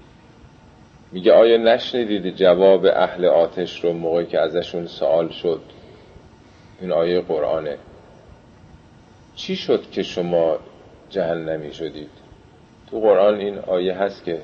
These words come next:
میگه اهل جهنم از اهل بهشت می‌پرسن چی شد که شما به این سرنوشت دچار شدید؟ چند تا دلیل میارن. اولیش می‌گن لم نکن من المصلین،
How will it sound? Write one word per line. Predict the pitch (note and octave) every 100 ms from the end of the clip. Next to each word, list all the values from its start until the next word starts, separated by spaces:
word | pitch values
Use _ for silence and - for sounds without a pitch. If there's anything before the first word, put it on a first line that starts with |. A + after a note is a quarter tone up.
| - - - - -
میگه | F2+ F#2
اهل | F#2 F2+ F2+ F2 - - - - - - - - -
جهنم | F2+ F2+ G2 A#2
از | G#2+ F#2+
اهل | F2+ F#2
بهشت | F2+ G2+ A2 B2
می‌پرسن | A#2+ A2+ B2+ B2
چی | -
شد | D#3 F3+ -
که | C#3+
شما | - G#2 F2+
به | E2
این | E2 E2
سرنوشت | E2+ D#2 D2+ D2 C#2+ -
دچار | - - -
شدید؟ | - - D2 - - - - - - - - - - _ _ - - - - _ - - - -
چند | - C#3+ E3+
تا | E3 D#3+
دلیل | C3 A2 B2 A#2
میارن. | G2+ F2 F2 F2
اولیش | F#2+ F#2+ G#2 C3 C3
می‌گن | A#2+ A2 A#2+ B2 - - - - -
لم | G2 B2+ C#3 A2+
نکن | F2+ - F2
من | E2 E2
المصلین، | E2 E2 D#2+ - E2+ D#2+ E2